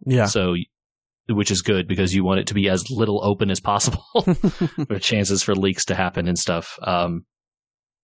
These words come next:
Speaker 2: especially for something like this where you're gonna mount it on a wall.
Speaker 1: My question was, long term, overall, you know, it's a sealed system and this shouldn't be a problem, but eventually, like, will some of this fluid ev-, escape and evaporate, and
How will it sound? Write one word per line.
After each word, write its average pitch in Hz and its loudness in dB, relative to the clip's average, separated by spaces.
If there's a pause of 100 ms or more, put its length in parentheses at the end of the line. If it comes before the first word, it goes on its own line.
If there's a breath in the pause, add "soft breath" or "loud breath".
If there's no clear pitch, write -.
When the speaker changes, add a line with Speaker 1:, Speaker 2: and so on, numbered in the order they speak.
(100)
Speaker 2:
especially 123 0
for 95 -8
something 92 0
like 85 -2
this 87 -4
where 95 -2
you're 85 -2
gonna 82 -2
mount 80 -4
it 85 -8
on 80 -8
a 78 -10
wall. 82 -6 (600)
Speaker 1:
My 147 0
question 123 0
was, 107 2
long 123 2
term, 107 0 (1500 soft breath)
overall, 143 4
you 120 2
know, 110 4
it's 107 0
a 117 2
sealed 120 2
system 117 2
and 104 0
this 104 2
shouldn't 107 0
be 107 2
a 104 0
problem, 110 2
but - 2
eventually, 107 2
like, 104 -2 (800)
will 120 2
some 135 2
of 143 4
this 135 2
fluid 139 4
ev-, 135 -4
escape 127 2
and 110 0
evaporate, 147 2
and 107 -2